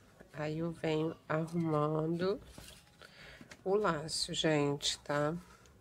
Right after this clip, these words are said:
Aqui deixa eu selar as pontas. Agora aqui nós vamos colocar, tá? O lacinho da lateral.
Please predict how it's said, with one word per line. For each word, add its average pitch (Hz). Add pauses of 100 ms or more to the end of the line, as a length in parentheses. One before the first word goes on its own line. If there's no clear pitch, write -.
Aqui 151
deixa 160
eu 165 (1200)
selar 147
as -
pontas. 180 (1040)
Agora 165
aqui 185
nós 220
vamos 190
colocar, 175
tá? 160 (260)
O 180
lacinho 180
da 214
lateral. 196